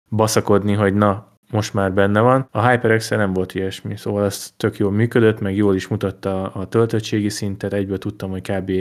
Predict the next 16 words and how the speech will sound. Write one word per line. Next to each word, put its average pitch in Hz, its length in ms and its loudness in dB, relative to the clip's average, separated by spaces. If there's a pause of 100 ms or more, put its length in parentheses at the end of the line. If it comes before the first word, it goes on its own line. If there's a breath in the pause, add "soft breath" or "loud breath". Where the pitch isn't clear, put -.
(120)
mennyire 104 260 2
van 92 140 0
feltöltve, 104 840 2 (140)
szóval 104 220 -2
nekem 104 220 -2
az 98 380 -2
mindenképpen 98 760 -2
jobban 98 340 0
tetszett, 110 500 0
és 104 120 -2
nem 104 140 -2
is 95 100 -2
bántam 95 400 -2
meg. 110 300 -2 (320)
A 110 180 2
P 110 80 -2